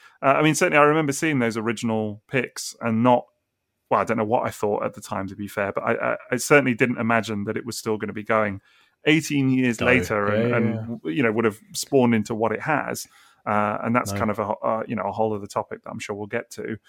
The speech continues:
Speaker 1: But yeah, I think you're right. There was a, there was a feeling that this is a one-off standalone piece, just an incredibly high-end representation of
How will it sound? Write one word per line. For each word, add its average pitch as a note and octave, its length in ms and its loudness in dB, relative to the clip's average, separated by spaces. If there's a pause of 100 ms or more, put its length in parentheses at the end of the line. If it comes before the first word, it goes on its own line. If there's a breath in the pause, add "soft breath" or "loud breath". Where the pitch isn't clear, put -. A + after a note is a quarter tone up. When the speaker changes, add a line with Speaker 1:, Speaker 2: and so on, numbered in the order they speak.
(300)
Speaker 1:
But C3+ 280 6
yeah, D#3 460 -2
I C#3 60 -4
think C3+ 180 -4
you're C3 80 -2
right. D#3 240 0
There B2+ 100 -6
was A#2+ 140 -6
a, B2+ 80 -4
there A#2 140 -4
was D#3+ 180 6
a C3+ 40 -4
feeling A2+ 360 0
that A2+ 140 2
this A#2 160 -6
is G#2 100 -8
a G#2+ 60 0
one-off G#2+ 420 0
standalone G#2+ 580 -2
piece, G#2+ 300 -8
just - 240 -12
an G#2+ 80 -8
incredibly A2+ 500 -2
high-end A2 440 -6
representation G#2+ 840 -6
of F#2+ 220 -14